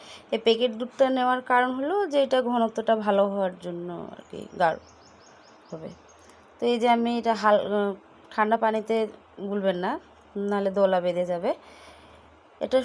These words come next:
কুসুম গরম পানিতে দিলে সহজেই গোলানো সহজ হয়ে যায় আর কি, সহজেই গুলে যায়।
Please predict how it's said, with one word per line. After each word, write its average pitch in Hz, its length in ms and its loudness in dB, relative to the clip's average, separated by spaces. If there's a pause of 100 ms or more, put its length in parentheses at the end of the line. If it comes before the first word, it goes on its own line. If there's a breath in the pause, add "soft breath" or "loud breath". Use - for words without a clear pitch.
কুসুম 277 300 -4
গরম 262 280 4
পানিতে 240 320 -4
দিলে 285 260 -4
সহজেই 247 500 4 (580)
গোলানো 208 340 4
সহজ 202 380 -2
হয়ে 190 180 0
যায় 175 200 -2
আর 165 60 -6
কি, 220 100 -10
সহজেই 185 340 -8
গুলে 175 240 -6
যায়। 196 200 -2